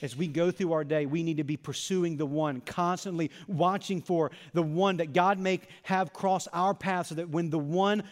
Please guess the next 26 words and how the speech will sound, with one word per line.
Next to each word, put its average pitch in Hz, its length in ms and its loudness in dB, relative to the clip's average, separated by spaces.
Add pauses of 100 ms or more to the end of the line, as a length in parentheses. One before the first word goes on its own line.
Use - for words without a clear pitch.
(120)
crosses 196 460 0
our 180 180 2
path, 175 320 -2
we 156 260 0
might 180 300 0
engage 160 580 0
them 165 280 -4
with 151 300 -2 (300)
the 143 100 -4
gospel. 127 680 -8 (240)
And 208 80 2
I - 20 2
love 214 180 4
this. 147 140 -4
This 185 160 -8
is 170 100 -8
just 170 160 -8
a 143 120 -6 (100)
little 175 140 -6
side 151 280 -2
note 147 160 -4
here. 151 220 -4 (3000)
Jesus, 147 840 -2 (1800)
on 180 240 2
his 175 260 -2
way 156 360 0